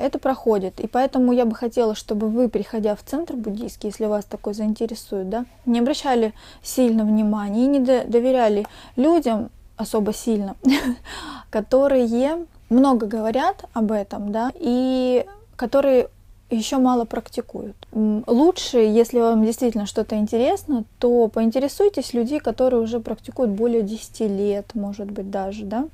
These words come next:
Во всяком случае, я таким доверяю, кто уже практикует двадцать лет. Это совершенно другие люди, они абсолютно отличаются, у них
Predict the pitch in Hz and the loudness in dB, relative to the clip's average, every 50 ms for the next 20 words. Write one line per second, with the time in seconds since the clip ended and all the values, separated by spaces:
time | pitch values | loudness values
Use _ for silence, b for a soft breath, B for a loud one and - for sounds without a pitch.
0 | - - - 214 208 - 247 247 254 233 214 - 233 240 240 - - 220 208 214 | -12 -10 -8 -8 -2 -2 0 0 0 -2 -2 0 0 0 0 0 -2 0 0 0
1 | 196 185 - 190 196 - 208 190 185 196 196 190 190 196 190 190 - 208 214 - | 0 0 -4 -8 -10 -10 -10 -8 -8 -8 -6 -6 -6 -6 -6 -6 -8 -10 -12 -12
2 | - - 202 202 196 196 - 208 - - 202 - - - 214 - - 208 190 185 | -8 -4 -4 -2 -2 -4 -4 -6 -6 -6 -6 -6 -6 -10 -6 -4 -2 -2 -2 0
3 | 202 220 240 262 269 262 - - 220 214 220 214 214 202 202 202 214 - 262 247 | 0 0 2 2 0 0 -4 -8 -8 -6 -2 -2 -2 -2 -2 -4 -4 -2 -2 -2
4 | - 233 226 233 233 - - 226 208 202 202 196 202 214 202 202 220 220 220 262 | 0 0 0 0 -2 -2 -4 -2 -2 -2 -2 -2 -2 -4 -4 -2 -2 -2 0 0
5 | 320 339 320 - 226 208 208 220 220 220 - - 247 247 247 226 - 202 202 208 | 0 0 0 -2 -2 -2 -2 -2 -2 -4 -4 -2 0 0 0 0 -2 -4 -6 -8
6 | 208 220 208 214 - - 277 294 330 349 330 - - - 233 220 214 214 220 220 | -6 -4 -4 -4 -4 -4 -4 -2 -2 -2 -2 -4 -6 -6 -4 -2 0 0 0 -2
7 | - - | -4 -8